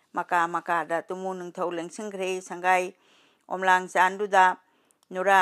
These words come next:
ꯑꯅꯤ ꯀꯧꯅꯗ꯭ꯔꯦ꯫ ꯆꯅꯤꯡꯈꯣꯝꯕꯤ ꯃꯅꯥꯏ "ꯄꯣꯡꯅꯨꯅ ꯀꯝꯅꯣ ꯁꯤꯗꯤ ꯀꯧꯅꯗꯔꯦ, ꯃꯁꯤꯗꯤ ꯀꯧꯅꯧ ꯍꯥꯏꯕꯁꯦ ꯑꯩꯒꯤ ꯏꯇꯤꯛ ꯏꯄꯥ ꯊꯣꯛꯇꯔꯦ꯫ ꯅꯤꯡꯊꯧ ꯍꯪꯒꯠꯂꯨꯔꯒꯦ" ꯍꯥꯏꯅ ꯄꯣꯡꯅꯨ ꯆꯠꯇꯨꯅ ꯍꯪꯒꯠꯂꯨꯔꯦ꯫ ꯇꯨꯃꯨ ꯅꯤꯡꯊꯧ ꯆꯦꯜꯂꯛꯂꯦ꯫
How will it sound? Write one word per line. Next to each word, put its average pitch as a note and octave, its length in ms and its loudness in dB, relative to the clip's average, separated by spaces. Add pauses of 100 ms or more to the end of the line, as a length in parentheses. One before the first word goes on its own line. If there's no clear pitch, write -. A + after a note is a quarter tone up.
ꯑꯅꯤ G3 200 -4
ꯀꯧꯅꯗ꯭ꯔꯦ꯫ G3+ 600 -2 (100)
ꯆꯅꯤꯡꯈꯣꯝꯕꯤ G3 720 -8
ꯃꯅꯥꯏ G3 380 -2 (680)
"ꯄꯣꯡꯅꯨꯅ G3 560 -2
ꯀꯝꯅꯣ F#3+ 420 -2
ꯁꯤꯗꯤ F#3+ 360 -6
ꯀꯧꯅꯗꯔꯦ, F#3+ 680 -4
ꯃꯁꯤꯗꯤ F#3 480 -10
ꯀꯧꯅꯧ F3 400 -6
ꯍꯥꯏꯕꯁꯦ F3 480 -6
ꯑꯩꯒꯤ E3 300 -8
ꯏꯇꯤꯛ F3 240 -14
ꯏꯄꯥ F3 300 -4
ꯊꯣꯛꯇꯔꯦ꯫ F3+ 680 -4 (440)
ꯅꯤꯡꯊꯧ F3 340 0
ꯍꯪꯒꯠꯂꯨꯔꯒꯦ" F3+ 840 -4
ꯍꯥꯏꯅ F#3 360 -4
ꯄꯣꯡꯅꯨ F3 400 -12
ꯆꯠꯇꯨꯅ G3+ 520 -6
ꯍꯪꯒꯠꯂꯨꯔꯦ꯫ F3 640 -8
ꯇꯨꯃꯨ F3+ 360 -12
ꯅꯤꯡꯊꯧ E3+ 380 -12
ꯆꯦꯜꯂꯛꯂꯦ꯫ F3+ 560 -6